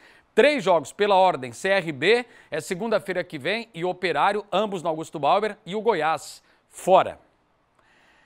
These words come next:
E a gente segue no Balanço Geral, falando agora da classificação da Série A do Campeonato Brasileiro, a vida do Grêmio, que tem mais oito jogos pela frente.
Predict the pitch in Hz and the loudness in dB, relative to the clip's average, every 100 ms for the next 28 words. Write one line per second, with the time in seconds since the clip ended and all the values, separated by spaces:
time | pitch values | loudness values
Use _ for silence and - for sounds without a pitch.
0 | _ _ 254 247 262 - 247 247 220 202 | _ _ -2 -2 0 0 0 0 -2 0
1 | 190 170 170 180 170 160 156 165 202 214 | 0 0 -2 -2 -6 -6 -2 0 0 -2
2 | - 175 185 185 151 185 196 185 175 190 | -2 -2 -2 -4 -2 -2 -2 -2 -4 -6
3 | 185 - 180 175 - 196 226 220 214 175 | -10 -10 -10 -10 -6 -4 -4 -2 -4 -4
4 | - 214 190 185 180 147 160 156 170 180 | -6 -6 -4 -4 -4 -8 -8 -8 -8 -6
5 | 170 156 185 220 190 127 180 190 165 147 | -6 -4 -4 -2 -4 -6 -8 -10 -8 -6
6 | 202 208 175 - 185 202 185 - _ 220 | -6 -8 -10 -8 -6 -6 -6 -12 _ 0
7 | 247 - 185 185 - 185 147 - 208 214 | 0 -2 -6 -6 -6 -6 -6 -4 -6 -6
8 | 202 | -10